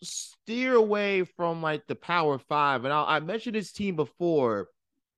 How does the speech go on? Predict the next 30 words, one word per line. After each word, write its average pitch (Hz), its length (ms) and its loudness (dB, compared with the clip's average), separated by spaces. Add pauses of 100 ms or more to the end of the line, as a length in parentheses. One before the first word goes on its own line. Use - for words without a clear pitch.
(200)
I'm 208 140 4
gonna 480 180 2
go 466 180 8
Central 285 580 0
Arkansas 160 760 0
to 117 100 -8
be 143 120 -6
my 143 160 0
possible 170 600 2
James 147 360 0
Madison. 120 600 0
Here's 127 260 -2
why. 107 380 -2 (580)
Caleb 214 320 4
Beaver 196 600 0 (160)
and 156 180 -8
Jenna 180 260 -2
Johnson, 143 760 -4 (500)
probably 165 300 4
the 143 160 0 (160)
two 220 240 0
best 196 280 -2
pitchers 180 320 0
in 170 80 -6
the 160 100 -2
A 160 120 0
Sun 151 300 -6
Conference, 113 720 -6 (560)
beat 220 260 2
Arkansas 196 800 2